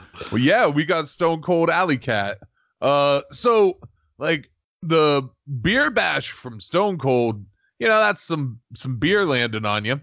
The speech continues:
That's, you know, whatever. It's wet. Uh, the White Claw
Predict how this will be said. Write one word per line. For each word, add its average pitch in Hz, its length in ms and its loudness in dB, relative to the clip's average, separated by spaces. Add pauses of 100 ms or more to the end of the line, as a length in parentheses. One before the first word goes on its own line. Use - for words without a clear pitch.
That's, 214 360 -4
you 107 160 -6
know, 92 100 -4
whatever. 95 320 -2
It's 104 180 -12
wet. 98 380 -4 (400)
Uh, 107 460 2 (400)
the 110 500 2
White 131 420 -2
Claw 127 560 0